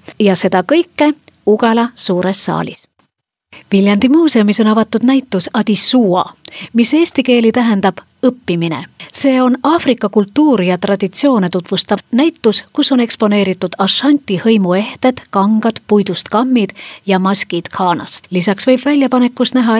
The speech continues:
erinevate Aafrika hõimude käsitööd. Näituse autoriteks on abielupaar Gilbert ja Annika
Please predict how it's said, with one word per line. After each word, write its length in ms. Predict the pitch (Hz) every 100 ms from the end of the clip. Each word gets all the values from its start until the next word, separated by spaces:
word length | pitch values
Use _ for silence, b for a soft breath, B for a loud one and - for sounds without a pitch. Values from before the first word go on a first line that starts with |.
| 294
erinevate 520 | 277 185 175 175 185
Aafrika 480 | 202 196 170 - 165
hõimude 400 | 180 175 160 170
käsitööd. 600 | 175 170 165 - - - _ _ B B B B B
Näituse 460 | 269 339 359 277 285
autoriteks 680 | 311 320 240 226 220 220 -
on 80 | 233
abielupaar 680 | 269 226 196 190 190 185 185
Gilbert 680 | 277 277 180 170 - - -
ja 240 | 190 180
Annika 440 | 214 247 196 -